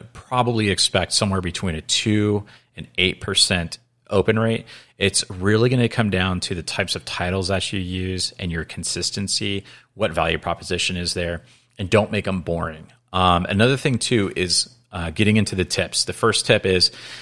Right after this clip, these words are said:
scrub your list. So if they're not opening the emails, you can generally see who's opening and who's clicking.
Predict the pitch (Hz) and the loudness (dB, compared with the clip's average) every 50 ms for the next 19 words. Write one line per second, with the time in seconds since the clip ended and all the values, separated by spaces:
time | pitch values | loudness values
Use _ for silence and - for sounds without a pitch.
0 | - - - - - - - - 117 107 107 104 104 95 95 87 85 85 80 - | -10 -2 2 4 4 4 4 6 6 6 6 6 2 0 0 2 4 2 2 2
1 | - - - - - - _ _ _ _ _ - - - - 104 101 95 92 95 | 0 0 -2 -2 -4 -18 _ _ _ _ _ -4 -2 4 6 8 8 8 8 6
2 | - - 92 - - 123 156 190 214 202 - - 120 131 - - 156 156 156 156 | 6 2 -2 0 2 4 4 6 6 4 4 4 4 4 4 4 0 0 0 -2
3 | 156 151 147 - _ _ 90 104 - - 98 104 107 107 113 117 117 117 113 - | -4 -6 -8 -14 _ _ -8 -6 -2 0 2 2 4 4 4 2 2 0 0 0
4 | - 123 - - 147 120 95 85 - - 104 95 98 101 104 104 101 98 - - | 0 0 2 2 2 2 0 0 0 2 2 2 2 2 0 -2 -2 -2 -4 -2
5 | - 107 101 101 92 101 95 87 - - 98 95 - 107 95 92 95 95 95 90 | -2 -2 -2 -2 -2 -2 -2 -4 -2 2 2 2 2 2 -2 -2 -2 -2 -4 -6
6 | 85 85 92 - - 101 90 - - - 104 90 - 107 98 95 98 | -6 -8 -10 -12 -14 -14 -14 -12 -6 -2 -2 -2 0 0 -2 -2 -4